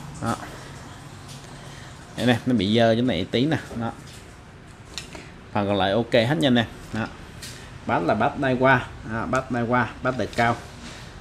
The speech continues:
Đó. Phen là phen xít nha anh em, phen xít. À, đề ba vẫn là đề ba bốn mươi nha anh em, đề ba bốn mươi, bu, bu xít môi chày, cực kỳ dày luôn.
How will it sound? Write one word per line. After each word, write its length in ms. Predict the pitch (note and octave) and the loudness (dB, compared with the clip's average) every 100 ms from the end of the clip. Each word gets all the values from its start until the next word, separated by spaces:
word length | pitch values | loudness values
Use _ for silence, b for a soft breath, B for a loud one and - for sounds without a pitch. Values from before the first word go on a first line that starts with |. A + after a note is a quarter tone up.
| - - - - - - - G2+ | -14 -14 -16 -16 -16 -16 -10 -4
Đó. 120 | A2 - - - | -4 -6 -10 0
Phen 140 | B2+ | 4
là 80 | A#2 | 4
phen 160 | - B2 | 4 0
xít 200 | - E3 | -2 -4
nha 140 | D3 | -4
anh 40 | C#3+ | -4
em, 120 | B2 - - | -4 -8 -10
phen 100 | A#2 - | -10 -6
xít. 140 | D3+ - - - - - - - - - - - - - - - - - - - - - - - - - - - - - - - - B B - - | -6 -8 -14 -14 -14 -14 -14 -12 -14 -14 -14 -12 -12 -12 -14 -14 -14 -14 -14 -16 -14 -14 -14 -14 -14 -12 -12 -12 -12 -12 -12 -12 -12 B B -6 0
À, 300 | B2 A#2+ A#2+ | 4 4 4
đề 160 | A#2 | 4
ba 220 | G#2+ B2 A#2+ | 6 6 6
vẫn 180 | B2+ | 4
là 80 | C3 | 2
đề 140 | A#2 A2 | 4 4
ba 160 | A#2 | 4
bốn 220 | A#2+ C3 | 4 2
mươi 140 | D3+ C3 | 4 4
nha 100 | C3 | 6
anh 60 | |
em, 100 | B2+ A#2+ - | 4 0 -2
đề 120 | A#2+ A2 | 0 2
ba 160 | A2 | 4
bốn 200 | A#2 C#3+ | 4 4
mươi, 160 | C#3 A#2+ - - - | 4 4 0 -8 0
bu, 220 | A#2+ A2+ | 4 4
bu 180 | A#2+ B2 | 4 4
xít 200 | - D#3 D3+ | 2 0 4
môi 160 | B2 A#2 | 2 6
chày, 220 | A2+ F#2 - - - | 4 4 -4 -16 -10
cực 80 | G#2+ - | -8 -4
kỳ 160 | G#2 G2+ | -4 0
dày 200 | G2 G#2 | 0 2
luôn. 160 | A#2+ | 0